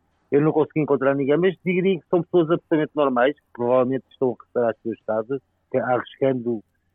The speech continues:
eh, muito, co-, concretamente, mas são,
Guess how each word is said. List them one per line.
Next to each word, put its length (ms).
eh, 120
muito, 400
co-, 120
concretamente, 760
mas 280
são, 160